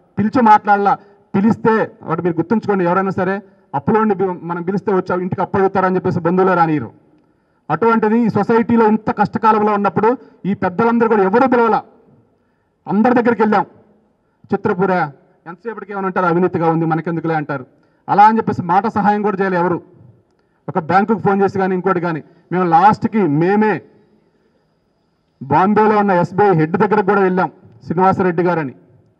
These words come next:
మొత్తం ఇండియాకి హెడ్ ఎస్బీఐ. ఆయన దగ్గర కూడా వెళ్ళి, "సార్ కొంచెం టైమ్ ఇవ్వండి, ఫార్టీ ఫైవ్ డేస్ ప్లీజ్, మేము ఎట్లయినా సరే ఇంక మేము అంత చేస్తామని." ఎందుకంటే ఒక్కసారి అరవై ఏడు ఎకరాల డాక్యుమెంట్ ఆక్షన్లోకి వెళ్ళిపోతే మన పరిస్థితి ఎలా ఉంటుందో ఆలోచన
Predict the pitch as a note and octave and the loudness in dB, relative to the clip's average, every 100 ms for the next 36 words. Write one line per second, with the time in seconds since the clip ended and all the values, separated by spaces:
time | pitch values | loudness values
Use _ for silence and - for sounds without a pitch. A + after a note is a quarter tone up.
0 | - D#3 G#3 F#3 E3 D#3+ D#3 G3 F#3 E3 | -8 -4 -2 -2 -2 -2 0 0 0 -2
1 | D#3+ D#3+ D3+ F3 D#3+ G#2+ - _ _ _ | 0 0 0 0 -2 -2 -12 _ _ _
2 | _ _ _ _ - D3 F#3 F#3 F3+ G#3 | _ _ _ _ -2 0 2 0 0 0
3 | G3+ F#3+ F#3 F#3+ B2 E3 D#3+ D#3+ E3+ - | 2 2 2 0 0 -4 -2 -2 0 -2
4 | G3 E3 E3 E3 D#3+ D3+ D3+ D3 D3+ D#3 | -2 -2 -2 -2 -2 -2 -2 -4 -2 -2
5 | D3+ - D#3+ D#3+ C3 - _ _ _ _ | -4 -6 -4 -4 -4 -10 _ _ _ _
6 | - D#3 - G3+ G3 F#3+ F3+ E3 E3 D3 | -6 -6 -4 -2 -2 0 -2 -2 -4 -4
7 | D#3 D3+ D#3+ E3 - E3 D3 E3+ G#3 F#3+ | -4 -6 -4 -4 -4 -4 -4 -4 -2 -2
8 | G3 A3 - _ _ C#3 - - G#3+ G#3+ | -4 -6 -12 _ _ -12 -6 -4 0 0
9 | A3+ F3+ G3+ G#3 G#3 G3+ F#3+ F3+ F#3 G3+ | 2 0 2 0 0 -2 -2 0 -2 -4
10 | G3 E3+ - G#3+ G3+ G3 F3 F#3 - E3+ | -2 -2 -2 -2 -2 -2 -2 -2 0 0
11 | E3+ F#3 D#3+ - _ _ _ D#3 F3+ - | 0 0 -2 -6 _ _ _ -4 -4 -4
12 | F3+ G3+ G3 F3+ F3 E3 F3 E3 D#3+ | -6 -4 -4 -2 -2 -2 -2 -2 -4